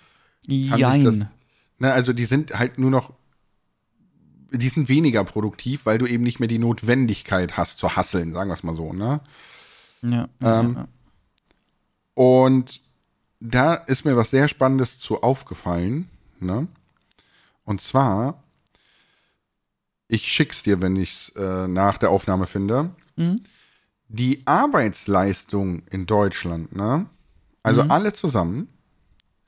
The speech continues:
Speaker 1: davon benötigen wir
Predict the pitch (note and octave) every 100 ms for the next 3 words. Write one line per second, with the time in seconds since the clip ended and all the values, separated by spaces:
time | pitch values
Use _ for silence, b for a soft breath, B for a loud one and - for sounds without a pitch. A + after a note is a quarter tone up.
0 | _ _ _ _ _ _ _ _ _ C3
1 | C3 - E3 D3+ F#3 C#3+ C3+ D3 F#3+ -
2 | E3+ D3 D3 C#3 A#2 C3 D3+